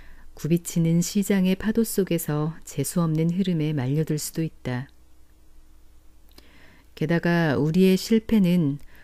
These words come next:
동료의 성공 가능성 때문에 더 심각해 보일 수도 있다.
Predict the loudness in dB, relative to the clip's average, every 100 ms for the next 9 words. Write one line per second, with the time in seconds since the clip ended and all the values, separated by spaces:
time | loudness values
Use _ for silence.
0 | -20 -6 0 2 4 4 2 2 4 6
1 | 6 4 2 0 0 0 -2 0 -2 0
2 | 2 0 -2 -8 -10 -8 -8 -2 0 0
3 | -2 -2 0 -2 -2 -8 -6 -4 -4 -8
4 | -8 -8